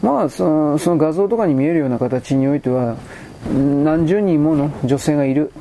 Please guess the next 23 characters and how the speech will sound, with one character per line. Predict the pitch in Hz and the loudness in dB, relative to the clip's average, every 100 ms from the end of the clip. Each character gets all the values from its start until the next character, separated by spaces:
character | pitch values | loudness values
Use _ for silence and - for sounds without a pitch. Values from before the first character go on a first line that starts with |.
| - | 0
と | 185 | 2
い | 202 | 2
う | |
感 | 196 185 190 | 0 0 2
じ | 185 | 2
に | 220 | 2
は | 139 | 2
見 | 131 247 | 2 2
え | 339 | 2
た | 160 | 0
け | 135 165 | 0 -2
れ | 143 | 0
ど、 | 143 160 113 - - - - - - | 0 0 -4 -8 -10 -10 -10 -10 -2
こ | 262 | 0
れ | |
は | |
基 | - | 2
本 | 196 196 | 0 2
的 | 202 | 0
に | 220 277 | 2 2
は、 | 240 214 151 113 - - | 2 0 -2 -2 -2 0
あ | 131 | 2
の、 | 131 120 117 110 | 0 0 0 0